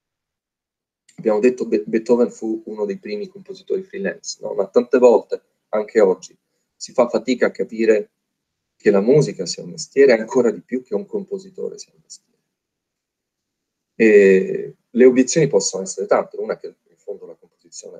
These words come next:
è un, è un passatempo, e l'altra che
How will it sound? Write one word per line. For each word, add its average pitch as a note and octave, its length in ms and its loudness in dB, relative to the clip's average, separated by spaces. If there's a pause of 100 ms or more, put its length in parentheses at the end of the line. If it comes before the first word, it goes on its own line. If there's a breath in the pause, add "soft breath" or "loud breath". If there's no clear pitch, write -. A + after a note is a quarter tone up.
(100)
è - 60 -20
un, - 140 -20
è - 40 -20
un F2 80 -20
passatempo, C#3 920 -2 (880)
e G#2 320 2
l'altra C3 440 4
che A2+ 300 -2